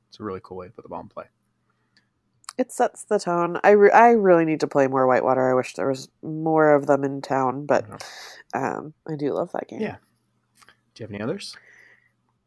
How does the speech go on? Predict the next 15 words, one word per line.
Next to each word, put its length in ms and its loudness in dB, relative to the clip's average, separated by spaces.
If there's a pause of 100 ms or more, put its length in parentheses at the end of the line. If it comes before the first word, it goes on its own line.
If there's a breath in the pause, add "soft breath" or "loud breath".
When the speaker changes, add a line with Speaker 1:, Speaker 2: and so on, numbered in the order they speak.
(300)
Speaker 2:
Um, 680 4
yes, 300 4
my 160 2
last, 760 4
I'm, 160 -2
I'm 120 4
gonna 160 4
tie 260 2
them 180 0
in 220 -2
together 880 4
as, 140 4
like, 140 -2
a 60 0
group. 440 0